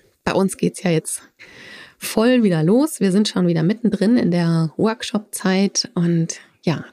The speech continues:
da bin ich ja immer voll begeistert mit dabei.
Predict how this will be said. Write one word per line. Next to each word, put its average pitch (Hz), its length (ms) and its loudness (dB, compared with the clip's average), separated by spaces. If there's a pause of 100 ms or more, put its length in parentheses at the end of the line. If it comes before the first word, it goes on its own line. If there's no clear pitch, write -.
da 160 180 -2
bin 165 160 0
ich 165 100 -6
ja 165 160 -4
immer 160 440 -4
voll - 260 -4
begeistert - 480 -6
mit 160 160 -2
dabei. 170 400 -2